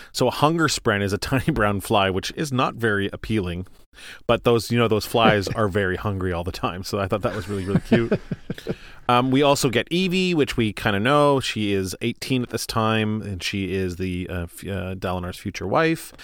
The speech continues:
Speaker 1: the one he couldn't remember for the longest time. Um,
Speaker 2: Mm-hmm.
Speaker 1: Lanka claws, I think that these are probably, like, lobster claws or, um, maybe,
Speaker 2: Mm-hmm.
Speaker 1: um, crab claws, like, just something to, uh, tasty to eat in, in warm butter.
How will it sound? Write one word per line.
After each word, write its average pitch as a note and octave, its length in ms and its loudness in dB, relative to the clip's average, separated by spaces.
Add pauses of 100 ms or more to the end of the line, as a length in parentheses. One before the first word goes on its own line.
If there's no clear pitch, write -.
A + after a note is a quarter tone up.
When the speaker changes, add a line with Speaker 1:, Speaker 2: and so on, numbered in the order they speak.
(180)
Speaker 1:
the G2 60 -4
one F#2+ 140 0
he F2+ 100 -4
couldn't E2 240 -2
remember F2 280 -2
for - 120 -10
the G#2+ 80 -4
longest G#2 320 -2
time. G#2 460 -2 (540)
Um, A2 260 4
Speaker 2:
Mm-hmm. E2 140 4
Speaker 1:
Lanka C#3 400 4
claws, D#3+ 680 4
I A#2 160 2
think A#2 220 -2
that G2 140 -14
these G#2 180 -2
are G2 60 -2
probably, G2 320 0
like, F2 200 -4
lobster D3+ 300 2
claws D3 400 4
or, F#2+ 560 -2
um, F#2 500 -4
maybe, G2+ 300 2
Speaker 2:
Mm-hmm. F3 160 4
Speaker 1:
um, F2+ 380 -2
crab B2 260 4
claws, B2 420 4
like, G#2+ 140 0
just - 140 -4
something G#2 260 0
to, F#2 180 -2
uh, F#2 300 -2
tasty - 280 -4
to F#2 60 -6
eat G#2 160 -6
in, F#2+ 440 -8
in G2 160 -4
warm G2 240 -4
butter. E3 320 2